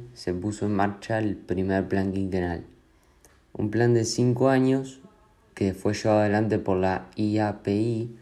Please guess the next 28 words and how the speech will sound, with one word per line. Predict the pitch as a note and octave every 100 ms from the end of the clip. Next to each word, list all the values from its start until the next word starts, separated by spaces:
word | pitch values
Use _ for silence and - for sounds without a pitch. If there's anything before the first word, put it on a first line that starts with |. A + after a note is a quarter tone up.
| - - _
el | F#2+
Instituto | F#2 F#2 G2 G2+
Argentino | G#2 G#2 F#2+ G#2 G#2+ G2+
de |
Promoción | F#2+ F2 F2 F2 G2
del | G2
Intercambio, | G2 F#2+ F#2+ B2 B2 A#2 B2 - - - _ _ - -
y | -
que | A#2
fue | A2 C3
presentado | C3+ B2 A2+ A2 B2 B2
como | A2+ G2+ G2 G2
el | F#2 F2+ - - - _ -
camino | G#2+ A2+ B2+ B2+ B2+ B2
para | G#2 F#2+
alcanzar | F#2 F#2+ F#2 - G#2
la, | G#2 A2+ G2+ F#2 F2+ - -
la | E2 - - F#2
llamada | F2+ F#2+ F#2+ G#2
libertad | G#2+ F#2+ F2 - F2+
económica. | F2+ F2+ E2 E2+ - - _ _ _ _ _ - - _ _ _ -
Para | G2+ G2
alcanzar | G2 G2+ G2+ A#2+ A#2+
este | A#2+ -
objetivo, | A#2 A2+ B2 C3+ C3+ C#3 D3 - _ - - _
el | - G#2
gobierno | G2+ G#2 A2 A#2+ A2
planteó | G#2 G2+ F#2+ G#2 G#2